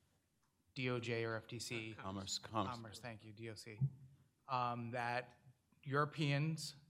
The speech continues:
Speaker 1: data, if you're European and your data had to come to the U S for some reason, I don't know, 'cause you're buying something on Amazon dot com or any other U S based server, that,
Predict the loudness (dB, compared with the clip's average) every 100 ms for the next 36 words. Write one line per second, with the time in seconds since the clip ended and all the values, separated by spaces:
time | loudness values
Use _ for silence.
0 | _ -2 0 0 0 -2 -2 0 0 0
1 | -4 -2 -2 -2 -2 -2 0 0 0 0
2 | -2 -6 -6 -4 -2 -2 -4 -6 -4 -4
3 | -4 -6 -6 -6 -4 -4 -4 -6 -12 -16
4 | -16 -12 -8 -6 -2 -2 -2 -6 -10 -8
5 | -8 -6 -6 -6 -8 -6 -6 -6 -8 -14
6 | -10 -10 -10 6 8 8 2 -6 -10 -20
7 | _ _ _ _ _ _ -4 -2 -2 0
8 | 0 -2 -2 -6 -6 -10 -10 0 0 0
9 | -4 -8 -20 _ _ -2 2 2